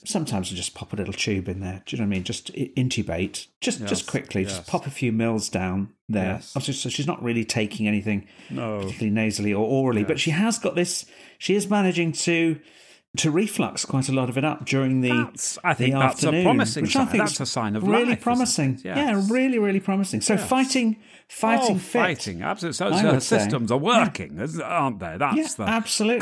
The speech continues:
Speaker 2: Good, good. That's
Speaker 1: Firing
Speaker 2: good.
Speaker 1: on all,
Speaker 2: Yes.
Speaker 1: all cylinder.
Speaker 2: Yes, exactly right.
Speaker 1: Um, which makes me wonder, how are things at, how are things at Dunhull, by the way? What news of the, uh, you must be into the, nearly into the, uh, Mange Tout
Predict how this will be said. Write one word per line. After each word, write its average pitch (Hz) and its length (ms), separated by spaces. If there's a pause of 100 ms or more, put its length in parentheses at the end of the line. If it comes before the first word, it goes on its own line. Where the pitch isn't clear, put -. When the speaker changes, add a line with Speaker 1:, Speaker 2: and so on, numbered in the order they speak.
Speaker 2:
Good, 113 380
good. 92 280
That's - 260
Speaker 1:
Firing 240 400
Speaker 2:
good. 208 60
Speaker 1:
on 180 100
all, 233 300
Speaker 2:
Yes. 190 580
Speaker 1:
all 190 180
cylinder. 113 640 (420)
Speaker 2:
Yes, 143 340
exactly 123 600
right. 101 80 (200)
Speaker 1:
Um, 226 80
which 302 140
makes 339 220
me 269 120
wonder, 220 220
how 233 180
are 320 60
things 277 260
at, 196 220
how - 260
are 269 60
things 233 240
at 196 120
Dunhull, 262 500
by 117 140
the 95 100
way? 90 320
What 165 200
news 147 360
of 139 120
the, 147 280
uh, 135 120
you 208 140
must 262 180
be 143 100 (140)
into 135 220
the, 139 60
nearly 131 320
into 131 260
the, 127 300
uh, 127 200
Mange 127 320
Tout 247 300